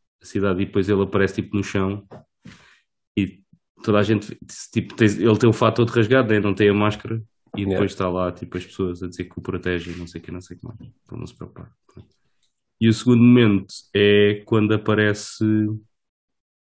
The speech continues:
Speaker 1: no Uncharted tenho alguns, tipo, é quando aparece a Helena no Uncharted quatro, e tu não estás à espera, e depois começa, tipo, eles a discutirem ou falarem um bocado sobre.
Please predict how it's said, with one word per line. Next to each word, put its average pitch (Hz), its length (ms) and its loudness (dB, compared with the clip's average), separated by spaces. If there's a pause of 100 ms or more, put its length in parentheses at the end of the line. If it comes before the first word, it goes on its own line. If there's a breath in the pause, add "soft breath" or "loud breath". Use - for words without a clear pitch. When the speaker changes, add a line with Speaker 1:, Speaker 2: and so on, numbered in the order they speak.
(880)
Speaker 1:
no 120 120 4
Uncharted 147 340 2
tenho 139 200 2
alguns, 101 360 0
tipo, 98 200 -6
é 92 40 0
quando 101 200 -2
aparece 101 380 -2
a 104 40 0
Helena 101 320 -2
no 95 220 -4
Uncharted 92 420 -10
quatro, 110 280 -10 (1300)
e - 60 -20
tu - 160 -10
não 92 140 -4
estás 87 220 -8
à 90 40 -6
espera, 95 440 -10 (260)
e 92 80 -10
depois 90 280 -10
começa, 92 340 -8
tipo, 90 320 -8
eles 90 240 -6
a 90 60 -6
discutirem 92 500 -6
ou 87 100 -10
falarem 87 400 -6
um 90 80 -6
bocado 90 280 -10
sobre. 90 440 -8